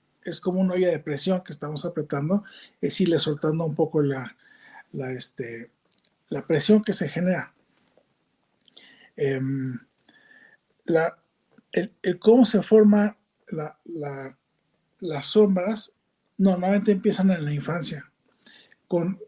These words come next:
con aquellas cosas que sentimos que no son correctas, que no deben ser. "Niño, no hagas esto", y, y el niño, pues, la manera que nos lo dijeron, nos reprime.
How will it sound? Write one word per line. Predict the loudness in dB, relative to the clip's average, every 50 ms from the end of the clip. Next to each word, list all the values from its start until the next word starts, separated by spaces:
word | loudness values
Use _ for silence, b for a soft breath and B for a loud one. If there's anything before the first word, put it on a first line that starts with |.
| _ _ _
con | -4 -4 -2 -2
aquellas | -2 -4 -2 -2 2 2 2 2 2 0
cosas | -2 -2 -2 0 0 -2 -2 0
que | -2 -2 -2 -2 -6 _ _ _
sentimos | -8 -6 -6 -6 -6 -6 -2 2 6 8 8 8 8 6 2
que | -4 -4 -2
no | -2 -2 -2 -2
son | 2 2 2 2
correctas, | 2 0 -4 -2 0 -2 -2 -2 -2 -2 -2 -2 -2 -6 _ _
que | -8 -4 -2
no | 0 2 2
deben | 2 2 0 -4 -6 -4
ser. | -4 -2 -2 -2 -4 -6 -8 _ _ _ _ b b b b b b b b b b b b b b b b _ _ _ _
"Niño, | 6 8 8 8 8 8 6
no | 6 6 4 2
hagas | 2 0 0 4 4
esto", | 4 4 4 2 0 0 0 -2 -6 _ _ _ _ _ _ _ _ _ _ _ _ _ _
y, | -4 -4 -4 -4 -6 _
y | -6 -4
el | -2 0
niño, | 2 2 4 4 2 0 -2 _ _ _ _
pues, | -16 -16 -14 -16 -16 _ _ _ _ _ _ _ -10
la | -6 -4 -4
manera | -2 -2 0 2 2 2 2
que | 2 2
nos | 2 2 2 2
lo | 2 2 2
dijeron, | 2 0 0 2 2 4 6 6 4 2
nos | 0 -4 -4 -2 -2
reprime. | -2 -2 2 2 2 2 2 -2 -6 -16